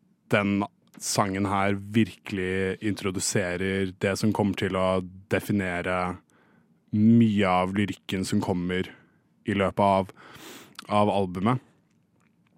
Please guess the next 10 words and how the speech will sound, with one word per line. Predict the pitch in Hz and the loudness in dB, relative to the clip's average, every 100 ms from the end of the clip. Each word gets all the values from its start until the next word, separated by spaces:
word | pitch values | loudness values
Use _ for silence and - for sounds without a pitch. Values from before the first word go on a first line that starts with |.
| _ - - | _ -16 -4
Um, | 98 95 95 92 92 92 92 92 90 - _ _ _ _ - - | -2 0 -2 -2 -2 -2 -4 -8 -14 -20 _ _ _ _ -16 -6
og, | 92 92 90 90 | -2 -2 -2 -2
um, | 87 87 87 92 _ _ _ _ _ _ _ _ _ _ | -4 -4 -6 -10 _ _ _ _ _ _ _ _ _ _
ja, | 95 92 - _ _ _ | -4 -4 -8 _ _ _
hva, | 110 101 98 | 2 4 2
hva | 95 98 95 | 0 -2 -2
føler | 104 95 90 | 0 -2 -2
du | 90 - _ | -6 -12 _
om | 98 | -6
Ivy? | 92 87 85 | -4 -6 -10